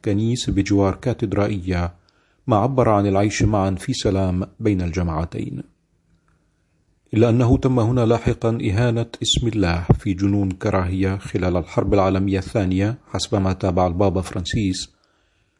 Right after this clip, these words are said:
مذكراً بقتل أكثر من مائة ألف يهودي سلوفاكي، ثم بتدمير الكنيس لمحو آثار الجماعة في وقت لاحق. ذكر الأب الأقدس بعد ذلك بوصية:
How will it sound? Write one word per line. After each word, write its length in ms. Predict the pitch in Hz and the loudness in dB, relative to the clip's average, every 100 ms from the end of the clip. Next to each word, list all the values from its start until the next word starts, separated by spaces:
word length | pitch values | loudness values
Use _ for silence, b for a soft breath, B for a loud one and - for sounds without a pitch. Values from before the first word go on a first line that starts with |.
| _ | _
مذكراً 400 | 110 139 - 147 | 2 4 4 2
بقتل 500 | 131 135 131 - 117 | 2 -2 -4 -4 -2
أكثر 380 | 120 - 127 127 | -2 0 0 2
من 240 | 117 90 | 2 0
مائة 200 | 110 113 - | 0 -2 -2
ألف 260 | 113 101 120 | -4 -2 0
يهودي 420 | 98 98 98 92 | 2 2 2 0
سلوفاكي، 760 | - 104 90 87 - 101 117 127 b b b _ | -2 -2 -2 -2 -4 0 0 0 b b b _
ثم 260 | - 117 107 | -2 2 2
بتدمير 520 | 101 113 98 127 123 | 2 2 2 2 0
الكنيس 720 | 110 120 110 85 92 - - _ _ _ _ _ _ - | 0 -2 -2 -2 -6 -10 -14 _ _ _ _ _ _ -4
لمحو 540 | 127 127 127 - - | 4 4 4 -2 -2
آثار 420 | 127 113 - 113 | 0 0 0 0
الجماعة 720 | 107 98 104 104 98 95 98 104 | 0 0 0 0 0 0 -2 -6
في 140 | - | 0
وقت 280 | - - - | 2 2 -2
لاحق. 540 | 95 - - - - - _ _ _ _ _ _ _ _ _ | -6 -6 -10 -16 -18 -20 _ _ _ _ _ _ _ _ _
ذكر 280 | 147 147 101 | 0 2 2
الأب 200 | 101 104 | 2 2
الأقدس 460 | 107 - - 101 - | 2 0 -2 -4 0
بعد 240 | 110 98 | 0 0
ذلك 420 | 95 104 98 95 | 0 0 0 -2
بوصية: 640 | 98 101 98 - 101 104 101 | -4 -2 -2 -2 0 0 -2